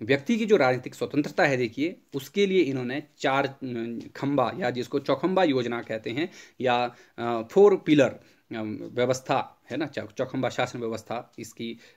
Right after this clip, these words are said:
योजना का इन्होंने प्रारंभ किया था। तो आइए अब हम देख लेते हैं कि जो आपका चौखंबा योजना है, वो क्या क्या चीज़ हैं, उसमें कौन कौन सी महत्वपूर्ण चीज़ें मानी जाती हैं। ठीक है, तो हो सकता है इस तरीके से प्रश्न पूछा जाए कि चौखंबा योजना में कौन कौन सी चीज़ें हैं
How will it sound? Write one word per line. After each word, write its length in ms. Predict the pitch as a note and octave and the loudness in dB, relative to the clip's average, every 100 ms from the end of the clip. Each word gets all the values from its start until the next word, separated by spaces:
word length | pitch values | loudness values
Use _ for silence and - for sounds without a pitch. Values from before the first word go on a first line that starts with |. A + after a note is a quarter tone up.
| - | -6
योजना 320 | A#2 B2 A#2+ | -2 0 0
का 120 | A2+ | -2
इन्होंने 240 | G#2+ G#2+ C3+ | -2 -2 -4
प्रारंभ 420 | A2+ A2+ C3+ D#3 _ | -4 -4 -4 -8 _
किया 180 | C3 G#2 | -2 0
था। 260 | A#2+ G2+ - - | -2 -6 -12 -10
तो 60 | |
आइए 220 | D3 F3 A3 | 0 2 4
अब 60 | |
हम 120 | G3+ | 2
देख 140 | F#3 E3 | 2 0
लेते 180 | E3 F3 | 0 -2
हैं 100 | E3+ | -2
कि 60 | |
जो 120 | E3+ | 0
आपका 240 | C3 B2+ D3 | 0 2 -2
चौखंबा 480 | D3 C3 - F3 E3+ | 0 -2 0 0 2
योजना 400 | B2+ A#2+ C#3+ C#3 | 2 2 0 0
है, 300 | D#3 D4 - | -2 -4 -10
वो 220 | A#2+ C#3 | 0 2
क्या 160 | D3 B2 | 2 0
क्या 180 | - A2+ | -2 -8
चीज़ 300 | A#2+ A2+ C#3 | -8 -8 -6
हैं, 60 | |
उसमें 280 | E3+ C#3+ C3 | -6 -8 -8
कौन 220 | B2 F3+ | -2 -2
कौन 160 | F#3+ C3+ | -2 -6
सी 260 | A2+ D#3 G3 - - - | -2 -4 -4 -14 -20 -12
महत्वपूर्ण 560 | G#2+ D3 E3 - B2 | -4 0 0 -2 -4
चीज़ें 400 | A2+ G#2+ G#2+ E3 - _ B2+ | -4 -6 -2 -4 -4 _ -2
मानी 200 | B2+ A#2 | 0 2
जाती 300 | A2+ G#2 A2+ | 0 -2 -6
हैं। 200 | A#2+ - - _ | -6 -8 -20 _
ठीक 160 | - F3+ | -4 2
है, 80 | D#3+ | 2
तो 140 | A#2 | 2
हो 120 | B2 | 0
सकता 240 | D3+ D#3+ E3 | 0 0 2
है 120 | D#3 | 2
इस 140 | C#3+ | 2
तरीके 160 | D#3+ E3 | 0 0
से 100 | F3 | 0
प्रश्न 240 | C#3+ C#3 | -4 -6
पूछा 220 | C3 B2+ B2+ | -8 -6 -4
जाए 200 | B2+ D#3 | -2 -2
कि 120 | D3 | -4
चौखंबा 400 | B2+ B2 C#3+ C#3 | -4 -2 0 0
योजना 320 | B2+ A#2 B2 | -2 -4 -6
में 120 | B2 | -8
कौन 200 | - A#2+ | -8 -8
कौन 100 | A2+ | -8
सी 140 | A2+ - | -10 -10
चीज़ें 280 | B2 B2 | -8 -4
हैं 180 | C3 F3+ | 0 -2